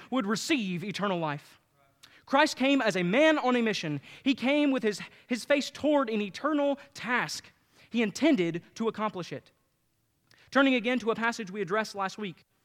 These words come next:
look back at John six. And we'll start in verse thirty-five.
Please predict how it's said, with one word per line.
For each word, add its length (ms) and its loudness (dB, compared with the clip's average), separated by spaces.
look 100 -2
back 160 -4
at 80 -8
John 220 -6
six. 440 -10
And 80 -6
we'll 60 -2
start 220 -6
in 60 -10
verse 180 -8
thirty-five. 460 -8